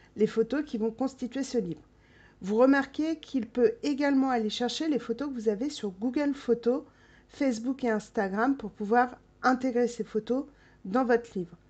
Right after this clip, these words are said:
Si je clique sur Google Photos, il va vous demander de vous connecter à votre compte pour pouvoir relier les deux. Moi, je vais prendre les photos qui sont sur mon appareil. Donc, je clique sur Photos,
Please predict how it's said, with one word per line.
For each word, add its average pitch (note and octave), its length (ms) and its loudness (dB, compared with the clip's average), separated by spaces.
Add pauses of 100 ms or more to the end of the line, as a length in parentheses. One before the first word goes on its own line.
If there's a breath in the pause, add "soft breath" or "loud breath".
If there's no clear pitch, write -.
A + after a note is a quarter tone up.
(300 soft breath)
Si - 220 -4
je A3+ 100 4
clique C4 280 0
sur A#3 180 2
Google A3 340 4
Photos, C4 520 -2 (360 soft breath)
il A3 140 2
va A#3+ 100 8
vous A3+ 140 2
demander G#3+ 400 2
de A#3 140 4
vous F#3+ 240 -2
connecter C4 420 0
à A3 100 4
votre F#3 260 -4
compte C4+ 320 0
pour G3+ 140 -6
pouvoir G#3+ 500 2 (420 loud breath)
relier A#3 480 6
les A#3+ 180 4
deux. F3+ 180 -8 (1500 soft breath)
Moi, C4 240 8
je D4+ 140 2
vais C#4 140 2
prendre C#4 220 0
les A#3 120 4
photos B3 300 0
qui - 140 -8
sont A#3 160 -4
sur A3 220 -4
mon G3+ 160 -2
appareil. G#3+ 580 -2
Donc, F#3+ 220 -6
je A3+ 100 0
clique A#3+ 300 -2
sur G#3+ 200 -4
Photos, C4 520 -2